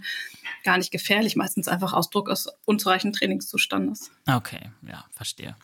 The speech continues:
Speaker 2: Das ist ja schon immer Good News. Aber klar, solch-, ist dann sicherlich sicherer, sich einmal richtig durchchecken zu lassen und dann die Gewissheit zu haben.
Speaker 1: Ja, ich,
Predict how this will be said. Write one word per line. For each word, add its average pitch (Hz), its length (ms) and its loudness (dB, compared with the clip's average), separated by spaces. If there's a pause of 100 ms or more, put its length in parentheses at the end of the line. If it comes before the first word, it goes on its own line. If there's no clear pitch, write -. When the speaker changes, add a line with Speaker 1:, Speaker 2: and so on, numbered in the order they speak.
(140)
Speaker 2:
Das - 180 -20
ist - 60 -20
ja 123 60 2
schon 120 180 0
immer 107 220 0
Good - 300 -2
News. 113 480 0
Aber 117 200 4
klar, 92 360 -4
solch-, 110 380 -2
ist 120 220 -2
dann 113 100 4
sicherlich 107 380 -4
sicherer, 104 440 -2 (220)
sich 107 160 -4
einmal 104 180 0
richtig 110 280 -4
durchchecken 107 400 -6
zu - 120 -10
lassen 104 220 -6
und 101 100 -6
dann 95 120 -2
die 95 80 -8
Gewissheit - 420 -10
zu - 160 -10
haben. 101 240 -10 (800)
Speaker 1:
Ja, 247 260 4
ich, - 180 -4